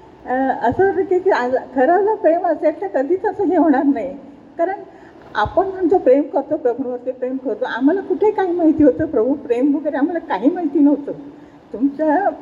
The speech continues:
जवळ आल्यानंतरच हे सगळं शिकलो प्रेम वगैरे. तर त्या,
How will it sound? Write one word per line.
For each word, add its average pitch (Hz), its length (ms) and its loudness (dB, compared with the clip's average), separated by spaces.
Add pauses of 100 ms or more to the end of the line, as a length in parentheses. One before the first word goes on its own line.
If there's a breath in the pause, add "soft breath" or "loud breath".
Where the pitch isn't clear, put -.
(220)
जवळ 302 260 2
आल्यानंतरच 285 680 -6
हे 370 60 -6
सगळं 220 340 -10
शिकलो 202 260 -14
प्रेम 226 340 -2
वगैरे. 170 380 2 (1800 loud breath)
तर 330 60 6
त्या, 330 260 2